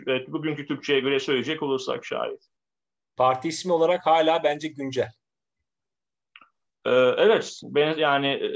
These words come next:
Speaker 1: benzeri var, doğru.
Speaker 2: Eyvallah.
Speaker 1: Benzer örnekleri var yani.
Speaker 2: Ben bir şey merak ediyorum. Ee,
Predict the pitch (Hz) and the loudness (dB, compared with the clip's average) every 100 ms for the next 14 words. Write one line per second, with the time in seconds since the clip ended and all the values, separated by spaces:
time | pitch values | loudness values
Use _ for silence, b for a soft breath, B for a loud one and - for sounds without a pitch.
0 | - - 151 156 156 147 190 185 127 - | -8 -6 -2 0 2 2 4 2 0 -4
1 | _ 131 135 131 - _ _ _ _ _ | _ -4 -2 0 -4 _ _ _ _ _
2 | _ _ _ _ _ _ 117 127 120 131 | _ _ _ _ _ _ -4 -2 0 0
3 | 131 135 151 147 165 165 165 147 127 113 | 2 2 0 -4 -14 0 2 4 2 0
4 | 107 - _ _ _ _ _ _ _ 135 | -4 -12 _ _ _ _ _ _ _ -2
5 | 127 175 196 180 - 240 226 - - - | 4 4 2 -4 -4 -4 -6 -10 -20 -6
6 | 156 156 208 - 127 120 160 269 - _ | 2 4 4 2 0 2 2 -2 -14 _
7 | - 120 117 117 | -6 -2 0 0